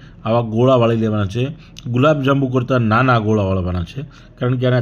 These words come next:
તળાયા પછી એ થોડા ફૂલી જશે. અને હવે આપણે એને સાઈડ ઉપર રાખી દઈશું અને હવે શાકભાજી ઉપર ધ્યાન દઈએ. તો આ રીતે આપણે મીડિયમ સાઇઝના બટેટા લીધા છે, છાલ ઉતારીને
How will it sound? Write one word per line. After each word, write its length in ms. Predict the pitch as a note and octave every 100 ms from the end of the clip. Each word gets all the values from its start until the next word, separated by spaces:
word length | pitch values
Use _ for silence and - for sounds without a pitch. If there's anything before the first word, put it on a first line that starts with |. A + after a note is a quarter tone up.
| B2
તળાયા 320 | B2 C3 B2
પછી 240 | B2 B2 B2
એ 20 | A#2+
થોડા 300 | C3 C3+ B2+
ફૂલી 240 | B2+ B2 G#2+
જશે. 240 | G2+ F#2+ C#3 - - - - - -
અને 240 | - - B2+ A2
હવે 180 | C#3
આપણે 320 | C3 B2 A#2 B2+ D#3 - - -
એને 140 | B2+
સાઈડ 320 | B2 B2 B2+ C3
ઉપર 140 | B2+
રાખી 240 | B2+ B2 B2+
દઈશું 300 | B2+ C#3 C#3 - - -
અને 140 | B2+ B2
હવે 200 | A2+ B2+ B2+
શાકભાજી 580 | - B2+ B2 B2 A2+ B2 A2+
ઉપર 140 | A2+
ધ્યાન 280 | G#2 A2 G#2+
દઈએ. 180 | G#2+ A#2+ B2+ - - -
તો 20 | B2+
આ 100 | B2
રીતે 160 | A#2
આપણે 240 | A#2+ A#2+ A#2
મીડિયમ 280 | A#2 C3 C3+
સાઇઝના 480 | B2+ B2 A2+ A#2 A#2+
બટેટા 340 | A2+ A2+ A#2 A2+
લીધા 240 | G#2 A2 G2+
છે, 100 | B2 B2+ - - - -
છાલ 200 | A2+ C3 C3
ઉતારીને 460 | B2 A#2+ A#2 A#2